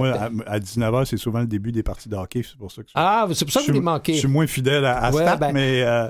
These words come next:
Speaker 2: parle-, parlons de
Speaker 1: mais c'est une
Speaker 2: hockey
Speaker 1: bonne
Speaker 2: un
Speaker 1: série.
Speaker 2: peu, parce que vous avez mis le sujet là-dessus. Hein ? Vous aimez le hockey depuis
Speaker 1: Depuis toujours.
Speaker 2: toujours.
Speaker 1: De, euh,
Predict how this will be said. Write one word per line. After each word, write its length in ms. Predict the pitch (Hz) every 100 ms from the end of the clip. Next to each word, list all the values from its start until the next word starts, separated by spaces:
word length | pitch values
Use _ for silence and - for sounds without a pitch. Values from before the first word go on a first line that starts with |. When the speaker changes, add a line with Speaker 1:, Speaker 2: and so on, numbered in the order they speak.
| -
Speaker 2:
parle-, 220 | 190 202
parlons 280 | 208 294 359
de 80 | 262
Speaker 1:
mais 40 |
c'est 120 | 214
une 20 | 135
Speaker 2:
hockey 100 | -
Speaker 1:
bonne 140 | 139
Speaker 2:
un 40 | -
Speaker 1:
série. 280 | 135 -
Speaker 2:
peu, 60 | -
parce 160 | - 196
que 60 |
vous 100 | 180
avez 100 | 202
mis 80 | 226
le 60 | 262
sujet 380 | - 226 190 262
là-dessus. 500 | 247 - 208 277 320 - - 127
Hein ? 240 | 165 277 226 156
Vous 180 | 156
aimez 180 | 220 302 392
le 80 | -
hockey 220 | - 277
depuis 440 | 185 - - 226 - _ _ 123
Speaker 1:
Depuis 260 | 123 170
toujours. 300 | 160 151 156
Speaker 2:
toujours. 60 | 127
Speaker 1:
De, 60 | 131
euh, 420 | 127 131 135